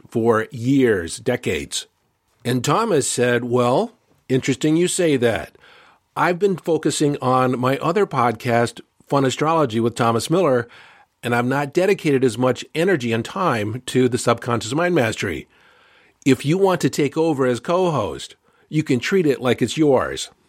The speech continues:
And frankly, that sounded like a pretty good deal to me since I didn't have to start from scratch on my own. So I accepted his offer. And it was a generous offer.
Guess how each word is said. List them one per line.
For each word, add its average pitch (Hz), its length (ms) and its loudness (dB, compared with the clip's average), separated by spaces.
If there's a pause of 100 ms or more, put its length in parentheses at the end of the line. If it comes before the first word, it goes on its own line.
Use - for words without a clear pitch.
(480)
And 120 220 -2
frankly, 127 460 2
that 135 260 -2
sounded 175 340 0
like 143 140 0
a 135 60 -4
pretty 170 200 0
good 135 240 0
deal 143 220 2
to 127 100 2
me 139 300 2
since 123 240 -4
I 120 80 0
didn't 165 240 -2
have 143 160 -4
to - 80 -10
start 135 400 0
from 156 140 0
scratch 180 500 -2 (100)
on 135 200 2
my 135 120 4
own. 139 380 0 (540)
So 147 640 0
I 113 200 0
accepted 117 600 0
his 127 140 0
offer. 87 520 -2 (460)
And 123 320 2
it 156 160 0
was 190 120 2
a 208 60 -2
generous 185 540 0
offer. 90 500 -2